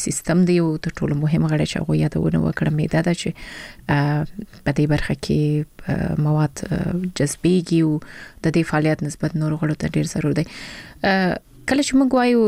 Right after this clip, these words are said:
د معدې تیزاب یا د معدې اچ پایلري ورته وایي یا د معدې زخم، دا څه ډول ناروغیان دي، څنګه پیدا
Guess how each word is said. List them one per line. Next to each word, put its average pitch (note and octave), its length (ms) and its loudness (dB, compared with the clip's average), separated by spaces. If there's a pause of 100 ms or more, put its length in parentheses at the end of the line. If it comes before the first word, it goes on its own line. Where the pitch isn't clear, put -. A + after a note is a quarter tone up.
(120)
د F#3 40 0 (240)
معدې E3 380 2
تیزاب D3+ 680 -2
یا D3 140 2
د D3 100 0
معدې D3+ 800 2
اچ - 120 -4 (120)
پایلري D#3 380 2
ورته G#3 380 0
وایي F3+ 300 4 (720)
یا D#3+ 100 4
د D#3 200 0
معدې D#3 260 4 (160)
زخم، E3+ 400 0 (180)
دا G#3 80 0
څه - 120 -2 (100)
ډول F#3+ 240 4
ناروغیان D#3+ 520 0
دي، D#3 220 -2 (160)
څنګه F3 260 2
پیدا C#3+ 200 0